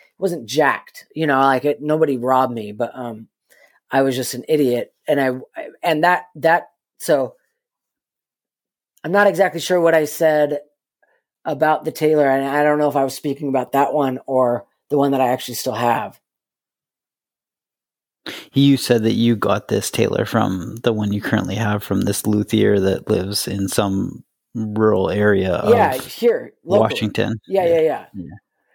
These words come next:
Speaker 1: Yeah, no, that, that was, um, yeah, okay, so, so, okay, good, 'cause I,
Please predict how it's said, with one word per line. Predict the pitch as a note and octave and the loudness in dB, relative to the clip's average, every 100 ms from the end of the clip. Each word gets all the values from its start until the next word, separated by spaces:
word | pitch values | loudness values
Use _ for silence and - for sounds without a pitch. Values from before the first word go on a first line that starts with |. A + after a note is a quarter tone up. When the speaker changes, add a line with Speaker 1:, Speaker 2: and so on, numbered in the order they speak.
| _ - | _ -2
Speaker 1:
Yeah, | F#3 C#3+ | 0 0
no, | F3 C#3+ | 0 0
that, | D3+ F3 - D3+ | 2 2 0 -4
that | D#3 E3 D#3+ | 0 0 0
was, | E3 D3+ | -4 0
um, | E3 D3 C3+ C3 _ _ _ _ _ _ _ - - _ - | 0 0 -8 -14 _ _ _ _ _ _ _ -20 -20 _ -4
yeah, | C3+ F2 - - | -4 -4 -12 -6
okay, | C#3+ A#2+ G#2 | -2 -2 -2
so, | - A#2 - | -2 -2 -6
so, | - B2 - | -2 -2 -2
okay, | B2+ - A2 | -10 -10 -10
good, | G#2+ - - | -12 -14 -10
'cause | - | -4
I, | A#2 | -4